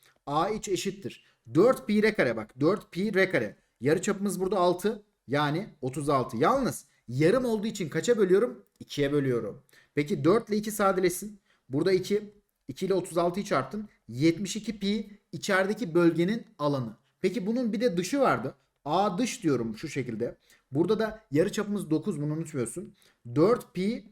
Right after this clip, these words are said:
dokuzun karesi seksen bir. Yine yarım olduğu için ikiye böldüm. Yine dört ile ikiyi sadeleştiriyorum. İki.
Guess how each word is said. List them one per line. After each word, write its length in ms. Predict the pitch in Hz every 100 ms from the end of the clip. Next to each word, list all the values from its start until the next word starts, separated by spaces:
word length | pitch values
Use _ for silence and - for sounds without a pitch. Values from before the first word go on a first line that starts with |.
| _ 131
dokuzun 360 | 135 170 226
karesi 240 | 196 208 202
seksen 440 | 196 - 185 135
bir. 140 | 113
Yine 160 | 156 226
yarım 320 | 202 196 214
olduğu 200 | 190 147
için 160 | 139 135
ikiye 300 | 131 190 180
böldüm. 320 | 156 151 208 - _ 185
Yine 260 | 254 196
dört 260 | 226 247 202
ile 40 |
ikiyi 220 | 202 196
sadeleştiriyorum. 800 | 185 165 143 135 135 127 135 170
İki. 420 | 147 - 185 -